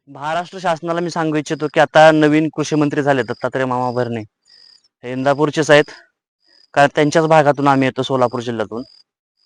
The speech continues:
आमच्याकडे एवढी भयान पावसानं, अ, खरं तर आमच्या या टोमॅटो पिकाचं नुकसान केलंय. आम्हाला कुठला याचा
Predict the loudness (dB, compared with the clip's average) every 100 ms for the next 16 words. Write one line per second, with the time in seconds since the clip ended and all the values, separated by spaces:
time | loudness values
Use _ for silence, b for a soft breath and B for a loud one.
0 | _ _ -4 2 4 6 8 8 6 6
1 | 4 6 2 4 2 4 2 2 2 2
2 | 2 0 0 4 2 4 4 4 2 2
3 | 0 -2 -2 -2 -4 -4 -4 -2 -4 -4
4 | -10 _ b b b b 4 6 4 4
5 | 4 4